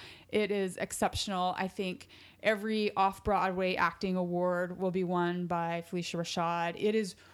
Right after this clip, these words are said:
really, really exceptional. All that being said, I was not emotionally affected <laughs> by the performance. I actually felt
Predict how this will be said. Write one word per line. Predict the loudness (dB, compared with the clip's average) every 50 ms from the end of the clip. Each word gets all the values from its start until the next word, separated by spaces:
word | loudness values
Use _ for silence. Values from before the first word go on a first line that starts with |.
| -16 _ -6
really, | -2 0 0 0 0 0 0 -2 -2
really | -2 -2 -2 0 0 0 -2
exceptional. | -2 -4 -2 -2 -2 -2 0 -2 -2 -2 0 -2 -2 -4 -6 -12 -14 -14 -14 -6 2
All | 4 6 6 6
that | 4 2 2 2
being | 4 4 4 4 4
said, | 4 2 4 4 4 4 2 2 -2 -6 -10 -14 _ _ _ -20 -20 _ -20 -20 -20 _ _ _ _ _ _ _ -20 -20 -20 -20 -20 -20 -20 -20 _ _
I | 4 4 6 6 6 4 4 4 4 2 0 -2 -4 -8
was | -2 0 2 2 4
not | 4 4 4 4 2
emotionally | 2 0 0 0 -2 -4 -4 -2 0 0
affected | 0 0 0 0 -2 0 0 0 2
<laughs> | 4 4
by | 4 2 2 -2
the | -4 -4 -4
performance. | -4 -4 -2 0 0 2 2 2 0 -2 -4 -6 -2 0
I | 4 6
actually | 6 6 6 4 2 -4 -2 -2 -2 -2 -2 -4 -6 -8 -14 -18 -18 -18
felt | -18 -16 -16 0 2 4 4 6 4 2 -2 -10